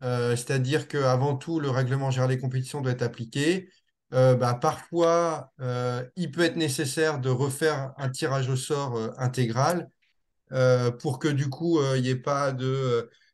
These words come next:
euh, poule avec des W O et que, euh, c'est souvent la volonté, hein, de l'organisateur, hein, qui dit, euh,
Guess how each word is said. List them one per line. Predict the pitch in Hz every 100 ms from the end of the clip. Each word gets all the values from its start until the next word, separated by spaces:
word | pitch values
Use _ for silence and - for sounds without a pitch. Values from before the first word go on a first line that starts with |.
| _
euh, | 135 123 120 120 117 - _ _
poule | 170 156
avec | 139
des | 135 135
W | 147 143 143 147
O | 151 156 156 156
et | 131
que, | 131
euh, | 139 143 127 113
c'est | 110 127
souvent | - 139 143
la | 135
volonté, | 127 139 135 170
hein, | 139 123
de | 117
l'organisateur, | 123 120 127 127 127 131 160
hein, | 131 113
qui | -
dit, | 120 131 147
euh, | 113